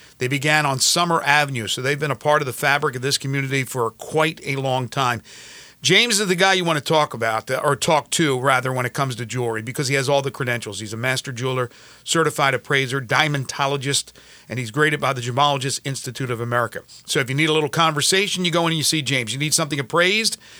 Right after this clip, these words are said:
you go in and you see James. They are your bridal, engagement, and anniversary jeweler headquarters. So if you're looking for that special engagement ring, you plan on popping the question during the holidays,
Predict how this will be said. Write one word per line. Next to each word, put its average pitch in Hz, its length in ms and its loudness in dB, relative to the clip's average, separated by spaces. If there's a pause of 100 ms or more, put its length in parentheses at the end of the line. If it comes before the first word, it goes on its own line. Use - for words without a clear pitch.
(360)
you 147 140 -2
go 175 220 4
in 170 120 2
and 165 100 0
you 156 60 0
see 160 240 2
James. 127 500 -2 (560)
They 156 120 4
are 170 100 4
your 175 140 2
bridal, 175 420 4
engagement, 175 480 0
and 160 100 2
anniversary 170 640 2
jeweler 160 300 2
headquarters. 139 480 -2
So 123 100 -4
if 113 80 -8
you're 151 80 0
looking 160 160 0
for 156 60 2
that 147 160 2
special 165 380 2
engagement 151 560 -2
ring, 165 260 2
you 139 80 -2
plan 147 300 0
on 139 160 0 (240)
popping 180 320 4
the 165 80 0
question 175 420 2
during 165 240 2
the 151 80 2
holidays, 156 600 2